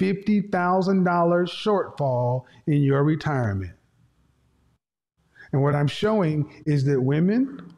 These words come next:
without men, you, you underestimate, you underestimate or overestimate the notion that you think in your elder years, because I guess you're gonna say, "I'm gonna have my house paid off, my car." It is extremely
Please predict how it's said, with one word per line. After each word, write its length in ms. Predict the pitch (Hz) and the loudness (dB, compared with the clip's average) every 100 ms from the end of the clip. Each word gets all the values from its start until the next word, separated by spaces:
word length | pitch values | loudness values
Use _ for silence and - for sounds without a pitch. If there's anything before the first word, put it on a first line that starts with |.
| - | -4
without 420 | 147 135 143 190 | 0 0 0 0
men, 640 | 226 254 254 180 175 170 - | 2 4 2 2 0 -2 -2
you, 180 | 151 180 | 0 2
you 260 | 165 170 151 - | 2 0 0 -2
underestimate, 880 | 196 214 214 202 214 - 175 170 | 2 2 2 -2 -4 -2 -2 0
you 120 | 165 - | -2 -2
underestimate 680 | 180 220 220 233 226 226 220 | 0 0 0 -4 -4 -2 -2
or 100 | 196 | -2
overestimate 540 | 190 156 156 139 120 - - - _ | -2 -2 -4 -6 -10 -10 -20 -20 _
the 120 | 139 143 | 0 2
notion 440 | 151 185 214 240 | 4 2 0 0
that 160 | 202 175 | 2 2
you 160 | 214 | 0
think 400 | 214 202 151 - - | 0 0 0 -2 -2
in 160 | 160 147 | 2 4
your 220 | 143 143 | 2 0
elder 380 | 165 165 196 240 | -2 2 2 2
years, 680 | 240 226 208 120 92 87 - _ _ _ _ _ _ _ _ _ | 2 2 2 0 -4 -12 -18 _ _ _ _ _ _ _ _ _
because 720 | 143 151 180 147 139 - - - | -2 0 0 2 0 -4 -16 -10
I 60 | 123 | -6
guess 220 | 160 175 | -4 -4
you're 80 | 170 | -2
gonna 120 | 170 | -2
say, 140 | 160 | -2
"I'm 120 | 151 | -2
gonna 80 | 151 | 0
have 160 | 147 151 | -2 -2
my 120 | 127 | -2
house 260 | 135 156 165 | -2 -2 -2
paid 240 | 180 160 | -2 0
off, 200 | 156 156 | 0 -2
my 100 | 143 | -4
car." 300 | 143 170 170 - 135 _ | -2 -4 -6 -12 -18 _
It 180 | 226 208 | -2 0
is 180 | 160 143 | 0 0
extremely 720 | 131 - - 202 214 233 240 | -2 -6 -6 -2 0 0 -2